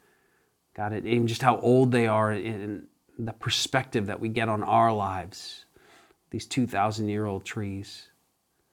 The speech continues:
Thank you also in the example that, that, that fire is needed to produce growth. And we pray,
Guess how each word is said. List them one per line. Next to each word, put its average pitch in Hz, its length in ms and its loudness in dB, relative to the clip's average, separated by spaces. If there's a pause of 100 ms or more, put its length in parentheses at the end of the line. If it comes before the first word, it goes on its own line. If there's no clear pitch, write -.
(300)
Thank 120 160 0
you 123 120 6
also 110 460 2
in 104 120 -2
the 110 100 0
example 107 560 -2
that, 98 200 -10
that, - 200 -14
that 110 120 -8
fire 110 540 2
is 110 220 -8
needed 104 280 -2
to - 60 -12
produce 104 480 -4
growth. 92 460 -8
And 104 80 -6
we 101 100 -6
pray, 117 420 0